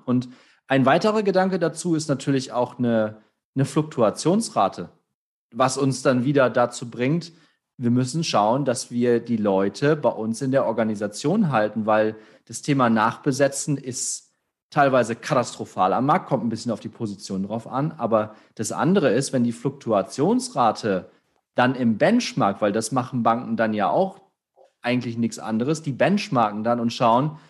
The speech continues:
bei welchem Unternehmen ist die Fluktuationsrate niedriger oder höher und entsprechend machen sie das Risikoprofil. Das ist ein sehr spannender Gedankengang.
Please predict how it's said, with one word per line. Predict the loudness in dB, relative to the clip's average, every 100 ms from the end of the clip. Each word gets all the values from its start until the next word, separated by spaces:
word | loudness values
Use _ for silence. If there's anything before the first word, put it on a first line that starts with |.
| _
bei | -4 0
welchem | 2 0 -2
Unternehmen | -2 -2 0 0 -2
ist | -4 -8
die | -12
Fluktuationsrate | -8 -8 -2 -2 -2 -4 -2 -4 -2 2 2 2 2 2 0 -12 _ _ _ _ -4
niedriger | 0 0 2 2 4 2 2 2
oder | 2 2
höher | 2 2 4 2
und | 0 -4
entsprechend | -8 -8 -8 -4
machen | -4 -4 -4
sie |
das | -4 -4
Risikoprofil. | -2 -4 -4 -14 -16 -8 -4
Das | -2 -4
ist | -4
ein | -2
sehr | 2 0
spannender | 2 0 0 -2
Gedankengang. | 0 -2 -2 -4 -4 -6